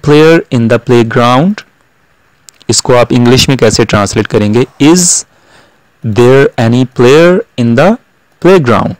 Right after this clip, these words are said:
क्वेश्चन मार्क, क्वेश्चन मार्क के लिए आप इसको स्टार्ट में ले गए हैं। ओके, next one is, "पानी में बहुत से मेंढक थे।"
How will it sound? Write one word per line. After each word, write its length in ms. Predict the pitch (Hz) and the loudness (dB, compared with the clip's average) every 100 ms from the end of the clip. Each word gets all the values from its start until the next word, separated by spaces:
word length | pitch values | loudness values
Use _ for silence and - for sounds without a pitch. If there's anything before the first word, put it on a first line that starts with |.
| - _ - _ _ _ _ _ - | -18 _ -20 _ _ _ _ _ -4
क्वेश्चन 320 | 120 - 127 | -2 0 0
मार्क, 300 | 113 101 101 - | 0 0 -4 -2
क्वेश्चन 300 | 120 - 147 | -2 0 -2
मार्क 240 | 139 135 | 0 0
के 100 | 135 | 0
लिए 220 | 135 139 - | 2 2 0
आप 260 | 123 110 113 - | 0 0 -2 -4
इसको 440 | 127 123 - 131 131 | -4 -4 -2 -2 0
स्टार्ट 460 | - 120 101 98 | -2 -2 -2 -2
में 80 | 113 | 0
ले 160 | 104 101 | 0 -2
गए 120 | 104 | -4
हैं। 200 | 101 104 _ _ _ _ _ | -8 -12 _ _ _ _ _
ओके, 140 | 131 196 196 - - - - - - - _ _ _ _ _ _ _ _ _ - | -4 -2 -2 -6 -20 -20 -20 -20 -20 -20 _ _ _ _ _ _ _ _ _ -4
next 220 | 143 - | -4 -2
one 320 | 180 170 139 | 0 0 2
is, 280 | 123 - - - - - _ _ _ _ _ _ _ _ _ _ - | 0 -4 -8 -14 -20 -20 _ _ _ _ _ _ _ _ _ _ -6
"पानी 360 | 123 123 151 170 | -2 0 2 2
में 520 | 139 120 120 131 113 | 2 2 0 0 0
बहुत 300 | 107 113 147 | -2 0 -2
से 180 | - 151 | 0 2
मेंढक 500 | 131 107 104 107 - | 2 2 2 0 -2
थे।" 460 | - - 120 98 | -4 -2 -2 -6